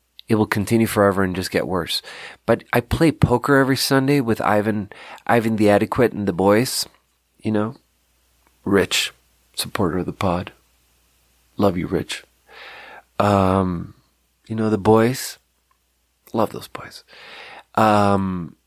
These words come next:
we play poker every week, and I think about it a lot, how when you play poker, you get two cards, and it's just about finding a combination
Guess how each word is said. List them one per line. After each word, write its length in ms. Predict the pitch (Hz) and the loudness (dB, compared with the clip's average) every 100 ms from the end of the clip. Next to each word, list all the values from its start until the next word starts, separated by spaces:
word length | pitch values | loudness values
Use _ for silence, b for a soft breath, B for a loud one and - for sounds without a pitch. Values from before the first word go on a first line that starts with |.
| _ _ _ _ _ - - | _ _ _ _ _ -20 -12
we 120 | 139 | -12
play 240 | - 214 | -6 -4
poker 340 | 208 143 160 156 | 0 0 2 2
every 160 | 127 | 2
week, 200 | 120 123 | 0 -2
and 100 | 131 | -4
I 40 | 123 | -8
think 280 | - 185 190 | -4 -6 0
about 200 | 202 165 | 0 2
it 60 | |
a 40 | 139 | 2
lot, 240 | 139 - | 2 2
how 220 | 127 117 - B B B B B B B B B _ _ | 2 0 -2 B B B B B B B B B _ _
when 220 | 117 143 196 | -6 -4 -2
you 80 | |
play 220 | - 180 170 | -2 -2 2
poker, 280 | 165 160 | 0 2
you 140 | 139 135 | 0 2
get 180 | 165 - | 0 0
two 200 | - 185 | -6 -4
cards, 640 | - 98 64 98 - - _ _ _ _ _ _ _ _ _ _ _ _ _ _ _ _ _ _ _ _ _ | 2 2 2 -6 -12 -14 _ _ _ _ _ _ _ _ _ _ _ _ _ _ _ _ _ _ _ _ _
and 340 | 120 120 113 - | -2 0 -2 -6
it's 160 | 120 - | -6 -4
just 160 | 156 135 | -2 0
about 180 | 131 | 0
finding 380 | - 123 117 120 | 0 0 2 0
a 40 | 104 | -2
combination 800 | 113 110 98 98 95 65 64 | -2 -2 -2 -4 -4 -6 -8